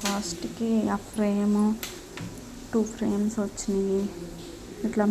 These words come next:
మెటీరియల్ వచ్చింది, స్టాండ్, ఇవన్నీ వచ్చినాయి. అంటే రెండు ఇచ్చారు సిల్వర్ థ్రెడ్స్,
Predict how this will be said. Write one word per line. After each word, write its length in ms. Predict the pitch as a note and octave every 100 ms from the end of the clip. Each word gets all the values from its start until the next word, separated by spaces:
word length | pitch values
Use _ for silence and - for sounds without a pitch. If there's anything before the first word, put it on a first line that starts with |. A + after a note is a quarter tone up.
| G#3
మెటీరియల్ 520 | G3 G#3 G#3 G#3+ G#3 G3
వచ్చింది, 520 | - G3+ F#3+ G3 G3+ - - - - - - - - - - - - - - - - -
స్టాండ్, 680 | - - G#3 F#3+ G3 G3 G3+ G3+ - - - - - - - - - - - - F4 F#3 F#3 F3+ E3+ - F3+ F#3 - - - - - - - A#3+
ఇవన్నీ 340 | A3+ A3+ A#3 A#3+
వచ్చినాయి. 420 | A#3 - A3+ A3+
అంటే 180 | A3+ C#4 B3+
రెండు 180 | A3+ A3
ఇచ్చారు 360 | - A#3+ G#3 - - - -
సిల్వర్ 360 | - G#3+ G#3 A3
థ్రెడ్స్, 360 | - F#3+ -